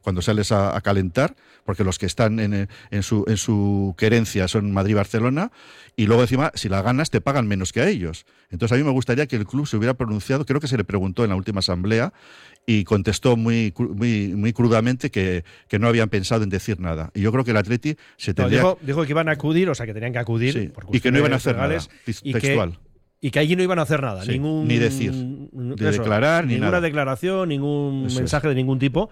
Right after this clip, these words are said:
Speaker 1: Entonces yo, yo creo que la, el,
Speaker 2: Pero
Speaker 1: los
Speaker 2: sí dijo,
Speaker 1: aficionados
Speaker 2: vamos, que, que no es, como club
Speaker 1: Sí.
Speaker 2: no estaban a favor ni estaban de acuerdo en ir allí, pero que tenían que ir.
Speaker 1: Sí.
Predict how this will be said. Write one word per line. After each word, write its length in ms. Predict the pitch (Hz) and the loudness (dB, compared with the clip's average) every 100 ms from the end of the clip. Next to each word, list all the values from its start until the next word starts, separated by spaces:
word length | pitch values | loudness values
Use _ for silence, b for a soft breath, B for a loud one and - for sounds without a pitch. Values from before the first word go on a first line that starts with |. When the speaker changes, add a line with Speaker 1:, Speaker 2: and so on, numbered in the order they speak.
| B | B
Speaker 1:
Entonces 220 | 110 120 | 0 4
yo, 140 | 147 | 4
yo 160 | 117 139 | 2 0
creo 120 | 175 | 2
que 120 | 165 | 2
la, 60 | 127 | 0
el, 220 | - 113 | 0 -2
Speaker 2:
Pero 100 | 120 | -2
Speaker 1:
los 100 | - | 0
Speaker 2:
sí 80 | 151 | 2
dijo, 160 | 156 - | 2 2
Speaker 1:
aficionados 220 | - 175 | 2 0
Speaker 2:
vamos, 120 | 143 | -2
que, 260 | 127 131 _ | -6 -8 _
que 240 | 117 113 | -8 -6
no 240 | 110 120 131 | -4 -2 -2
es, 120 | - | -2
como 200 | 123 110 | -8 -6
club 140 | 117 | -2
Speaker 1:
Sí. 60 | 135 | -2
Speaker 2:
no 60 | 135 | 0
estaban 280 | 131 131 | 0 0
a 60 | 127 | 0
favor 280 | 113 120 139 | -2 -2 -2
ni 80 | 117 | -2
estaban 240 | 120 120 | -2 -2
de 60 | 120 | -2
acuerdo 200 | 123 123 | -2 0
en 60 | |
ir 100 | 120 | 0
allí, 240 | 110 127 95 b | 0 0 -2 b
pero 120 | - 143 | 0 0
que 80 | |
tenían 220 | 117 123 107 | 2 0 -2
que 100 | 90 | -6
ir. 120 | 80 | -8
Speaker 1:
Sí. 240 | - 107 | -2 -2